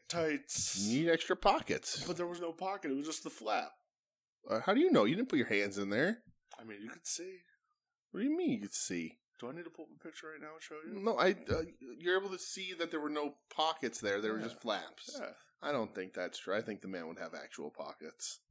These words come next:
Speaker 1: What would he need 'em for?
Speaker 2: I don't know. Hold stuff? Coins? For a parking meter outside?
Speaker 1: In Portland?
Speaker 2: I don't know.
Speaker 1: I don't know <laughs> either.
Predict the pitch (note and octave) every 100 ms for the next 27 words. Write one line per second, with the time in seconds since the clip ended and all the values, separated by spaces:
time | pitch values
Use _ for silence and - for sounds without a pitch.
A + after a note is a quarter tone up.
0 | _ - D3 C#3 C#3+ D#3 A#2 - F2 -
1 | - E3+ F#3+ D3+ F3 - C3+ C3+ - F3
2 | F#3+ - - - - C3 D#3 E3+ F3 -
3 | - - - _ _ _ _ _ - -
4 | _ _ _ - - A#2+ A2+ A2 - C3+
5 | C#3+ D#3+ D3+ D#3 D#3+ E3 E3 - F3+ F3+
6 | F#3+ F#3 _ - A2+ A#2+ - _ C3+ C#3
7 | - - - C3 A#3 A2+ A2+ G3+ - _
8 | _ _ _ - C#2+ C2 F#2+ A2+ - -
9 | - - - -